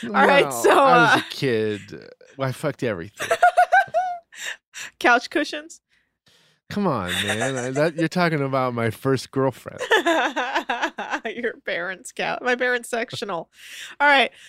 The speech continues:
Speaker 1: So, uh, Colin is scared of the yacht anchor 'cause he says it's a lot heavier and more expensive than a ferry anchor, and it can cause a lot more damage.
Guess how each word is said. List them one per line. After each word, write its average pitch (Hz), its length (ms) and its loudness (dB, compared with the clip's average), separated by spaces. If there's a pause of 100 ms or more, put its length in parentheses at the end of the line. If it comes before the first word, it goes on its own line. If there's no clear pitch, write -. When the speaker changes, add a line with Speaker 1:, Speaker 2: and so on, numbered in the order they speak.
(100)
Speaker 1:
So, 302 320 4
uh, 285 320 6
Colin 370 440 2
is 392 120 -4
scared 277 300 2
of 269 120 -2
the 254 100 -4
yacht 226 360 4
anchor 208 380 -2
'cause - 140 -10
he 226 80 -8
says 220 160 -2
it's - 120 -10
a 208 40 -2
lot 254 320 4
heavier 226 680 0 (1160)
and 233 120 -2
more 254 200 4
expensive 240 640 -2
than 202 120 -4
a 190 60 -2
ferry 220 500 2
anchor, 185 540 -4 (460)
and 208 100 0
it 220 80 0
can 226 160 -6
cause 220 280 2
a 214 60 -2
lot 208 260 2
more 214 200 -2
damage. 196 720 -2